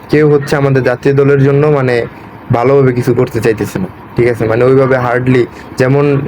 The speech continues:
দল, মানে, ক্লাবের হয়ে যেভাবে, মানে, পারফর্ম করার ট্রাই করে বা সবটুকু দিয়ে ট্রাই করে, ওটা হচ্ছে তারা, মানে, জাতীয় দলে এসে তাদের পাওয়া যায় না, এমন একটা অবস্থা।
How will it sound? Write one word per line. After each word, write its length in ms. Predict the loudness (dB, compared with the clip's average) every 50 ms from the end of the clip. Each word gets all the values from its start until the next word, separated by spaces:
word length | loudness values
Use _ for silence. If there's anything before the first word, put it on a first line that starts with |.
| -2 0
দল, 260 | 2 2 2 2 0
মানে, 240 | 0 0 0 -2 -2
ক্লাবের 400 | 0 0 0 0 2 2 2 2
হয়ে 200 | 4 2 2 2
যেভাবে, 400 | 2 2 2 2 2 2 2 2
মানে, 200 | 2 2 0 0
পারফর্ম 460 | 0 -2 -2 -2 -2 -2 -2 -2 -4 -6 -10 -14 -18 -18 -8 -4
করার 220 | -4 -2 -2 -2 -2 -2
ট্রাই 220 | 0 0 0 2
করে 200 | 0 0 0 0
বা 320 | 0 0 0 -2 -2 -2 -4 -4
সবটুকু 460 | -4 -4 -4 -2 0 0 2 2 2
দিয়ে 160 | 2 2 0
ট্রাই 280 | 0 0 0 0 0 0
করে, 240 | 0 0 0 -2 -4 -6 -14 -18 -18 -12 -6 -4
ওটা 200 | -2 0 0 0
হচ্ছে 380 | 0 -2 0 0 0 2 2
তারা, 500 | 0 0 0 0 0 0 0 -2 -2 -4 -4
মানে, 400 | -4 -2 -2 0 0 0 0 -2 -4 -6 -10 -16 -20 -12 -10 -6 -2
জাতীয় 300 | -2 -2 0 0 0 0
দলে 300 | 2 2 2 2 2 2
এসে 200 | 2 0 -2 -2
তাদের 400 | -2 -2 0 0 0 0 0 -2 -6 -10 -10 -6
পাওয়া 260 | -4 -2 0 0 0
যায় 140 | 0 0 -2
না, 80 | -2 -6 -6 -10 -12 -12 -12 -12 -10 -10 -8 -6 -4 -2
এমন 200 | -2 0 0 0
একটা 220 | -2 -2 -2 0 0
অবস্থা। 420 | 2 2 0 -2 -4 -6 -6